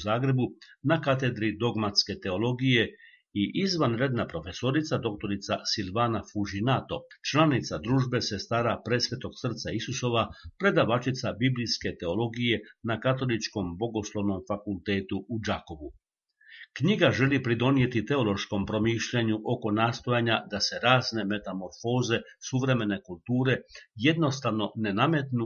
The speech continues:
ili pregaze čovjeka. Gledajući svijet ispunjen sukobima,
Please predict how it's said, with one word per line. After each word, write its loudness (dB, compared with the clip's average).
ili 0
pregaze -2
čovjeka. -4
Gledajući 6
svijet 2
ispunjen 2
sukobima, 0